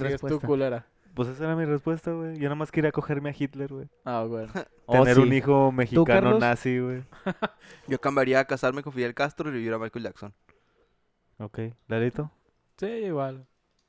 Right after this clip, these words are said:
Speaker 3: Ches putas
Speaker 2: Igual,
Speaker 3: copionas,
Speaker 2: Juan.
Speaker 3: güey.
Speaker 4: Y Lalito, yo me cojo a todos. <laughs>
Speaker 3: A la verga. Los mato y me los cojo.
Speaker 1: <laughs> A la verga.
Speaker 3: Curi
Speaker 2: No
Speaker 3: dos mil diecinueve.
Speaker 2: mames. Oh.
Speaker 4: Curi Visión veinte veinte.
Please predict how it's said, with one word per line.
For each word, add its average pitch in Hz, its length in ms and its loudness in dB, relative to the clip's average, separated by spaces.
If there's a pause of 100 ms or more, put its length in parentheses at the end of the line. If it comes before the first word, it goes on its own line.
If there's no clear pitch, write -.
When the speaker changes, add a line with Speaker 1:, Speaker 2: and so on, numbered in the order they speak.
(280)
Speaker 3:
Ches - 160 -20
putas - 320 -6
Speaker 2:
Igual, 120 200 6
Speaker 3:
copionas, 98 340 4
Speaker 2:
Juan. 98 200 -2
Speaker 3:
güey. 101 240 -4
Speaker 4:
Y 143 100 4
Lalito, 139 300 4
yo 127 120 4
me 139 80 -2
cojo 135 220 2
a - 20 6
todos. 107 440 -4
<laughs> - 80 2
Speaker 3:
A 123 280 6
la 123 220 2
verga. 120 400 -4 (540)
Los 120 180 -4
mato 123 260 -2
y 139 60 -2
me 135 100 0
los 120 160 0
cojo. 113 380 0 (220)
Speaker 1:
<laughs> - 200 -12
A 175 140 2
la 156 140 0
verga. 147 160 -6
Speaker 3:
Curi 123 200 8
Speaker 2:
No 123 60 8
Speaker 3:
dos 110 120 4
mil 117 120 -4
diecinueve. 113 380 4
Speaker 2:
mames. 110 280 -4 (200)
Oh. 120 600 4
Speaker 4:
Curi 147 260 8
Visión 131 300 4
veinte 135 240 2
veinte. 131 380 2